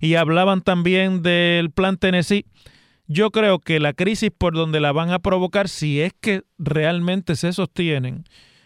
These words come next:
o por donde tienen intención de crear el impasse, es aquí. Y en realidad esto tiene mucho más potencial de crisis que cualquiera de las otras estrategias estas para adelantar el mandato o alguna petición de estadidad.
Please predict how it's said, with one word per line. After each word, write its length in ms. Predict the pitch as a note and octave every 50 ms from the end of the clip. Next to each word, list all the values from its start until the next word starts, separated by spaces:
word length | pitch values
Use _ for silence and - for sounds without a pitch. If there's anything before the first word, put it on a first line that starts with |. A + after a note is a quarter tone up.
| _ -
o 80 | E3
por 160 | D3 F3 F3 E3
donde 240 | E3+ E3 D#3 E3
tienen 300 | D#3+ - G#3+ A#3 A#3+ A3+
intención 720 | A3 G#3 F#3 - - F#3 E3+ D#3 - - G3 G#3+ G#3 F#3
de 120 | D#3+ D#3 -
crear 360 | - D3+ D3+ D3+ D#3+ F3 F#3
el 120 | F#3+ F#3
impasse, 560 | F3+ F3+ D#3+ - - G3 F#3+ E3 C#3 D3 D3 -
es 160 | - D#3+ D#3 F#3+
aquí. 340 | G#3+ - - G2+ F2 - _ _ _ _ _ _ _ _ _ _ _ _ _ _ _ -
Y 160 | F3+ F#3 F#3
en 180 | F3+ E3+ D#3+
realidad 640 | C#3 F3+ F#3+ G#3 A3 A3 G#3+ G#3+ B3 B3 A#3 - - _ -
esto 280 | G#3+ A3 - - A3+
tiene 260 | G3 - A3+ A#3 A3 G#3
mucho 280 | G#3 A#3 - - G#3+
más 160 | G#3 A3 A3
potencial 640 | - - A3+ G#3+ G3 G#3+ G#3 G3 - G#3+ A3+ A3+ G#3+
de 140 | G3+ G#3+ -
crisis 400 | - A3+ A#3 A#3+ F#3+ E3+ G#3+ -
que 160 | - G3 F#3
cualquiera 520 | - F3 E3+ D#3+ C#3 - F3 F3+ G3 G3+ G3+
de 80 | G#3 G3+
las 160 | G3 F3+ F3+
otras 260 | G3+ G#3 - G#3 G3+
estrategias 580 | F#3+ - - F#3 F#3+ - F#3 F#3 F#3 F#3 F3+ F3+
estas 280 | F#3+ G3 - - F#3+ -
para 220 | - F3+ D#3+ D#3+
adelantar 500 | D3+ D3 D3 C#3+ C#3 C3 - E3+ F3 F3+
el 80 | F3 E3+
mandato 520 | E3 D#3+ D#3 D3+ D#3+ E3 E3 - F3 - - - - - - - - -
o 320 | - G3 G#3+ G#3+ G#3 - -
alguna 400 | F#3 F3 E3 D3+ E3+ F3+ G3 F#3+
petición 580 | - G3 F3 - E3+ D3 C3 E3 F3+ F#3 F#3
de 60 | E3+ E3
estadidad. 520 | - - D#3 D3 C#3+ C#3 C#3+ D3+ D3+